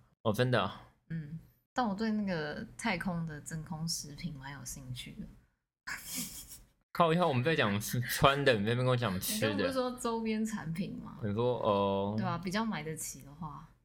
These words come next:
Speaker 1: 那你就去买那种军队军粮就好了。
Speaker 2: 嗯，那个很难吃哦。
Speaker 1: 好啊，反正我觉得，哦，恭喜 SpaceX，也恭喜 Elon Musk，就是他或许再过不久就可以飞上外太空去吸大麻了。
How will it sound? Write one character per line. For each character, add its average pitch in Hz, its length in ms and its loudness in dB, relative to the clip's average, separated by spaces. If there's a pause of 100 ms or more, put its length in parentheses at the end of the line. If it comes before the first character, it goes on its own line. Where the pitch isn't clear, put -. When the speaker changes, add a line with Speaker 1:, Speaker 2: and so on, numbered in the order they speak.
Speaker 1:
那 147 100 -4
你 127 80 0
就 160 100 4
去 170 100 2
买 131 200 4
那 110 60 2
种 120 400 2
军 143 220 4
队 143 480 4 (220)
军 143 300 2
粮 107 280 4
就 117 160 4
好 95 180 4
了。 98 360 2
Speaker 2:
嗯， 175 60 -2
那 190 100 0
个 190 60 -2
很 160 100 -4
难 151 220 -12
吃 - 220 -8
哦。 165 100 -8 (420)
Speaker 1:
好 113 80 2
啊， 113 100 6
反 117 160 2
正 143 460 4 (100)
我 104 140 2
觉 123 260 4
得， 123 80 2
哦， 95 220 2
恭 131 260 2
喜 95 380 -2
SpaceX， 113 840 0 (720)
也 98 180 -2
恭 117 240 2
喜 98 300 -2
Elon 110 280 2
Musk， 107 420 -2 (1400)
就 113 80 -2
是 95 680 0
他 123 120 0
或 123 160 0
许 92 360 -2
再 113 160 2
过 113 120 4
不 110 120 0
久 90 180 2
就 101 140 2
可 107 100 0
以 92 160 0
飞 107 220 2
上 101 240 2
外 107 120 4
太 101 160 2
空 98 240 0
去 98 300 -2
吸 98 240 -4
大 95 220 4
麻 - 240 -6
了。 98 240 -6